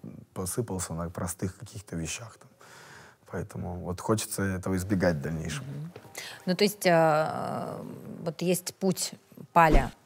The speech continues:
Speaker 2: и там Юры Борисова, да, а есть путь вот Паши
Speaker 1: Прила.
Speaker 2: Прилучного, да, который говорит открыто, что вот я работаю,
Speaker 1: Да, и в
Speaker 2: зарабатываю.
Speaker 1: этом
Speaker 2: Вот,
Speaker 1: для меня
Speaker 2: вот
Speaker 1: больше
Speaker 2: какой,
Speaker 1: какая-то
Speaker 2: да.
Speaker 1: честная позиция.
Speaker 2: Мгм.
Speaker 1: Потому что нечего лукавить. Мы все за эти роли получаем большие деньги.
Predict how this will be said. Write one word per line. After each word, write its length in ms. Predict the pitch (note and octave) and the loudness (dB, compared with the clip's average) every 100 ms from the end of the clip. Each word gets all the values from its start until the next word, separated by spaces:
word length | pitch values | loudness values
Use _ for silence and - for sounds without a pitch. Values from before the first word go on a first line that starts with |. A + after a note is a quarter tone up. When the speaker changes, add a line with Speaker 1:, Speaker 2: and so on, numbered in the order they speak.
| - | -14
Speaker 2:
и 80 | |
там 240 | C#3+ - - | -8 -8 -6
Юры 240 | D#3+ A3 A#3 | 0 4 8
Борисова, 500 | D#3 C#3 - - - | 8 6 0 -4 -6
да, 280 | - E3+ - | -2 -2 -2
а 40 | |
есть 320 | - F#3 G#3+ - | 0 2 2 0
путь 260 | F3+ F3+ D#3 | -2 -2 -6
вот 100 | D#3 | 2
Паши 300 | D#3+ - - | 6 6 6
Speaker 1:
Прила. 120 | C3+ A2+ A2 F#2 | 4 8 8 6
Speaker 2:
Прилучного, 200 | B2 A#2+ | 2 -4
да, 260 | C#3+ G3+ A#3+ - - - - - | -2 -2 -2 -10 -16 -20 -18 -12
который 320 | C#3+ - C#3+ - - - | -8 -6 -6 -8 -12 -16
говорит 340 | - C3 A#3 F3+ | -2 4 4 4
открыто, 500 | D3+ - G#3 A3+ E3+ | -2 -2 -2 -2 -4
что 240 | - C#3+ | -4 -6
вот 300 | C3+ G3+ - | -2 -2 -4
я 200 | - C#3+ | -2 0
работаю, 260 | E3+ A2 B2+ | 2 10 12
Speaker 1:
Да, 120 | C3+ | 12
и 40 | D3+ | 12
в 60 | D#3 D#3+ D#3+ | 6 8 10
Speaker 2:
зарабатываю. 40 | D3+ F3+ | 12 12
Speaker 1:
этом 200 | D#3 C#3 | 10 4
Speaker 2:
Вот, 140 | C3 A2+ | 2 0
Speaker 1:
для 120 | A#2 | 2
меня 180 | C3+ B2 | 4 4
Speaker 2:
вот 80 | G#2 | 4
Speaker 1:
больше 260 | A#2 - | 0 2
Speaker 2:
какой, 180 | G3+ F#3+ F3+ | 0 2 2
Speaker 1:
какая-то 160 | - | 4
Speaker 2:
да. 60 | E3+ | 2
Speaker 1:
честная 300 | D#3+ F3+ E3+ | 2 0 -2
позиция. 500 | E3 F2 F2+ D#2 - - - | -4 -4 -2 0 0 -2 -10
Speaker 2:
Мгм. 100 | D3 - - - - - - | -12 -14 -20 -20 -20 -20 -18
Speaker 1:
Потому 280 | - G2 G2 | -4 -2 -2
что 360 | - E2+ E2 G2+ - | -2 -4 -6 -8 -12
нечего 440 | C2+ G#2 A2 - | -4 -2 -2 -4
лукавить. 640 | F2+ F#2+ - A#2 F#2 - - _ _ | -4 -2 2 2 2 -6 -16 _ _
Мы 180 | F2 F2 | -10 -8
все 180 | - F#2+ | -6 -4
за 100 | F#2 | -4
эти 140 | E2+ | -4
роли 220 | F2+ G2+ | -2 -2
получаем 400 | E2 F2+ F2 F#2 F2 | -4 -6 -6 -4 -4
большие 300 | F#2 - F2 | -4 -4 -4
деньги. 360 | G2+ G#2 G2 | -4 -4 -6